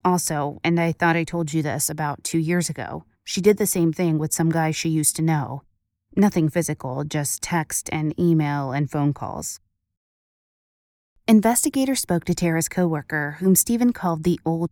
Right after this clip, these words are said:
geezer. This coworker did not know Tara's location and said they had never had any type of relationship aside from work. Meanwhile, Tara's sister, Alicia Standifer,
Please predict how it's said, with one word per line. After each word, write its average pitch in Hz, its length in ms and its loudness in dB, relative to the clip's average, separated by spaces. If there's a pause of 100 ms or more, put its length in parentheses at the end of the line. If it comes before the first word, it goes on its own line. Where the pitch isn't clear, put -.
geezer. 151 560 -2 (540)
This 214 260 6
coworker 180 540 2
did 175 140 2
not 202 220 6
know 208 140 0
Tara's 175 420 0
location 156 680 -4
and 165 260 2
said 202 220 0
they 208 140 -2
had 202 160 -2
never 202 280 0
had 170 300 0
any 180 240 4
type 165 300 -6
of 160 160 -2
relationship 160 840 -2
aside 151 360 -6
from 165 240 0
work. 160 480 -4 (920)
Meanwhile, 165 560 6
Tara's 160 320 0
sister, 147 540 0
Alicia 170 420 0
Standifer, 180 840 0